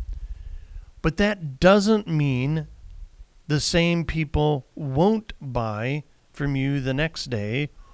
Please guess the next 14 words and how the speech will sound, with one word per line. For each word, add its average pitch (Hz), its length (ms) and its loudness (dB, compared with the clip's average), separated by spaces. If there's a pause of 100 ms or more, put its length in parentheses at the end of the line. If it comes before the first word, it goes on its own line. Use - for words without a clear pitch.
(280)
or 165 240 2
even 160 360 2
three 165 320 0
months 156 320 2
later. 151 480 -2 (1080)
Every 180 400 2
customer's 165 680 -2
journey 139 580 0
is 113 240 -6
different. 117 480 -6 (2750)
Let's 190 260 4
take 202 300 0
a 190 60 4
look 165 420 4